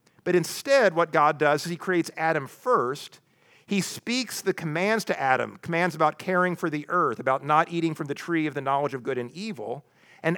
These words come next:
Adam is entrusted with the job of transmitting God's word to Eve so that she will know what God's word is, right? So we see a little preview of what male leadership in the home and in the church is gonna look like from that first creation story.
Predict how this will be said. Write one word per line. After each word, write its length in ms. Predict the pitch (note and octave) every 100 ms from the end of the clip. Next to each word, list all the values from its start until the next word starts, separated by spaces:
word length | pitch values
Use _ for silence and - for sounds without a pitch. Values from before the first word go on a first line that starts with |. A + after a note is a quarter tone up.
| -
Adam 360 | G#3 B3+ C#4 A#3+
is 140 | F3
entrusted 800 | E3+ - - A#3+ - - A#2 C3 - - _
with 140 | E3 F3+
the 80 |
job 420 | D#3 F#3 F3+ F3+ F#3
of 280 | E3+ D#3+ - -
transmitting 720 | - D#3+ D#3 F3+ F3 A3+ A#3+
God's 360 | F#3+ D#3 D#3 D#3
word 420 | D#3 D3 D3 - -
to 200 | B3+ A3+
Eve 300 | C#3 C3 C3+
so 100 | D#3+
that 120 | D3
she 180 | - G#3+
will 160 | G#3+ E3
know 400 | C3+ C3 C#3 C#3 _ _
what 200 | D#3+ D#3
God's 320 | C#3+ C#3 C3+
word 220 | C#3 B2+ A#2
is, 300 | D3+ G#2 D3
right? 120 | C#3+
So 80 | F#3
we 80 |
see 140 | - A#3
a 80 | G#3+
little 240 | A3+ F#3
preview 800 | - - B3+ B3+ D#3+ A#2+ B2 C#3+ _ - E3
of 80 |
what 160 | E3+ F3
male 220 | F3 G#3
leadership 380 | F#3+ F3+ - F3+
in 80 | D#3+
the 100 | B2+
home 380 | E3 F3 F3+ E3
and 100 | D3+
in 60 |
the 100 | C#3
church 300 | - F3+ E3
is 80 | D#3+
gonna 180 | D#3+ C#3
look 200 | G3 G3+
like 260 | D3 C#3 -
from 160 | D#3+
that 160 | D3 -
first 460 | - D#3+ D#3+ -
creation 800 | - D#3+ C#3 C3+ C3+ - B2 A#2+ - _ _
story. 540 | - B3 G#3+ G2 -